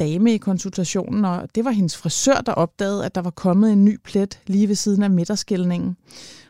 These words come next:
Og det var hverken særlig stort eller grimt, men det var nyt.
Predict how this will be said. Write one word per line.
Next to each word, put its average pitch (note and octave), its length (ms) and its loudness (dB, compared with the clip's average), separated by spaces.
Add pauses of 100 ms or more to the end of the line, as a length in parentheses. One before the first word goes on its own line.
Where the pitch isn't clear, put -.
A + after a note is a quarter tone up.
Og E3 140 -6
det F3 80 -2
var D#3+ 60 0
hverken A#3 320 0
særlig D3+ 340 -4
stort G#3+ 400 -2
eller D3+ 220 -4
grimt, - 580 -4
men A3+ 160 4
det B3+ 100 0
var B3 80 2
nyt. A#3+ 440 6